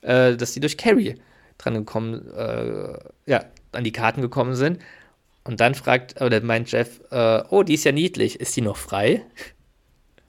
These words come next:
Und Eddie und Ellie drehen, also nicken sich so gegenseitig zu.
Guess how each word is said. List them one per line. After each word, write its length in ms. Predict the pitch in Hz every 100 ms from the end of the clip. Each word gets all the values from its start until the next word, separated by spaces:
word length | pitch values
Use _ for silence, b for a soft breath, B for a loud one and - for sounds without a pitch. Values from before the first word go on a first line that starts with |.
| _
Und 160 | - 120
Eddie 240 | - 113
und 100 | 113
Ellie 340 | 110 110 110 110 - _ _
drehen, 340 | - 107 110 110
also 200 | 107 92
nicken 340 | 107 113 123
sich 160 | 110 104
so 100 | 107
gegenseitig 560 | 110 110 107 104 104
zu. 300 | - 139 170